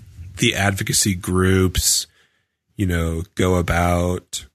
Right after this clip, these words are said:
running programs and how do they target those programs? And, you know, given, given the unique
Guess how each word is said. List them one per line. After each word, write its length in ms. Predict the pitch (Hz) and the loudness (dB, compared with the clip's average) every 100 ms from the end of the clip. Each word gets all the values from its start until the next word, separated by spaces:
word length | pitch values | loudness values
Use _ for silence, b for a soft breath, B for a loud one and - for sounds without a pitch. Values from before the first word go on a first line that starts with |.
| _ _ _ - | _ _ _ -14
running 480 | 113 95 90 92 98 | -4 0 2 2 2
programs 680 | - 156 113 85 78 87 | 2 2 2 0 -2 -4
and 240 | 90 82 85 | -6 -6 -6
how 220 | - 101 | -2 0
do 100 | 98 | 2
they 140 | 101 | 2
target 340 | 107 - 151 117 | 2 2 4 4
those 180 | 101 - | 0 2
programs? 640 | 98 87 85 82 80 90 | 0 2 0 0 -2 -2
And, 340 | 87 87 87 b b b b b - | 0 0 -4 b b b b b -4
you 80 | 95 | 0
know, 360 | 87 85 85 - - | 0 0 -2 -8 -2
given, 640 | 120 117 113 104 98 - - | 0 4 4 4 0 -6 -6
given 280 | - 110 110 | 0 2 4
the 80 | 104 | 4
unique 560 | 101 95 95 95 - | 4 4 2 0 -4